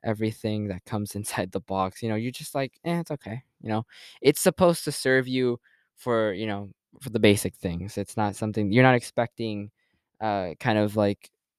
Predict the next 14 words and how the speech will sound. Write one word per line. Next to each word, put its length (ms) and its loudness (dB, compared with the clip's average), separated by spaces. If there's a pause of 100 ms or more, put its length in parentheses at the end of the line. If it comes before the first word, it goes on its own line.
(100)
the 160 -4
more 180 0
premium 640 4
segment 480 2
of, 180 -6 (540)
of 200 -2
headphone 540 2
quality, 540 0 (540)
uh, 140 4
but 160 -2
they're 220 8
okay. 260 6 (720)
Definitely 400 0
something, 480 -2